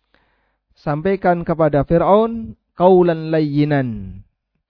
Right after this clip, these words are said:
dengan dakwah yang lembut. Padahal kita tahu Fir'aun kejahatannya kepada Bani Israel sudah sangat besar. Bahkan Nabi Musa pernah mau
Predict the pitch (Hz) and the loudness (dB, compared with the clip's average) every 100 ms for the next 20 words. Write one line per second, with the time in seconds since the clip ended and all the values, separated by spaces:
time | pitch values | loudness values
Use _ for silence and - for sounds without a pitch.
0 | _ _ 135 147 151 135 160 139 160 165 | _ _ -6 -4 -2 -2 -2 -2 -2 -2
1 | 156 143 135 156 156 156 - _ _ _ | -2 -4 -2 -2 2 2 2 _ _ _
2 | _ _ _ _ _ _ _ _ _ _ | _ _ _ _ _ _ _ _ _ _
3 | _ - 117 151 156 151 143 - 165 160 | _ -14 -4 -2 0 0 0 2 0 2
4 | 147 123 170 180 165 - 156 - 165 170 | 0 2 2 2 -2 -2 0 0 -2 -4
5 | 165 156 151 139 139 151 143 160 151 180 | -4 -2 0 0 0 -2 -4 -2 2 2
6 | 190 185 180 _ - 139 131 160 160 147 | 2 0 -6 _ -6 -2 0 0 -4 -2
7 | 135 165 147 104 - _ _ _ _ _ | 0 2 2 -2 -10 _ _ _ _ _
8 | _ _ _ _ _ 127 143 135 165 170 | _ _ _ _ _ -2 0 0 -2 -2
9 | 156 139 143 175 165 175 175 170 165 156 | -4 -4 -4 -4 -2 0 -2 -2 -6 -4
10 | 151 165 | -4 -4